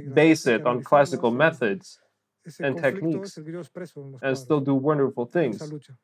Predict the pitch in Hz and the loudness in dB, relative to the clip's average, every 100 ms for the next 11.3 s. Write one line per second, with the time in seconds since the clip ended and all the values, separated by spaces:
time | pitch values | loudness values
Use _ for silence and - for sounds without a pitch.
0 | _ _ _ _ - 139 139 139 143 135 | _ _ _ _ -2 0 0 -2 -2 2
1 | 139 135 139 127 139 131 - - 143 139 | 2 2 -2 0 2 2 0 -4 0 2
2 | 127 117 113 107 104 98 98 139 135 - | 4 4 4 2 -2 -8 -2 2 2 2
3 | - 165 131 - - 113 113 120 117 123 | 4 6 6 0 -2 0 6 8 8 4
4 | 123 123 123 127 123 - 151 123 104 104 | 4 0 -2 -2 -2 0 0 0 -2 -4
5 | 107 98 92 - _ _ _ _ - 135 | -2 -4 -6 -14 _ _ _ _ -4 -2
6 | 143 147 175 180 170 143 135 143 135 - | 0 0 2 4 4 2 4 4 4 -2
7 | _ _ _ _ 160 160 - - - 180 | _ _ _ _ 2 2 0 -16 2 6
8 | 208 202 190 185 180 180 180 - - 143 | 6 4 4 4 2 0 0 -2 0 0
9 | 135 185 196 180 - 127 120 135 190 196 | 4 4 4 2 -4 -2 0 0 -2 -6
10 | _ 156 - 165 165 156 - 170 165 113 | _ -6 -2 2 2 2 4 4 4 0
11 | 95 - _ | -4 -6 _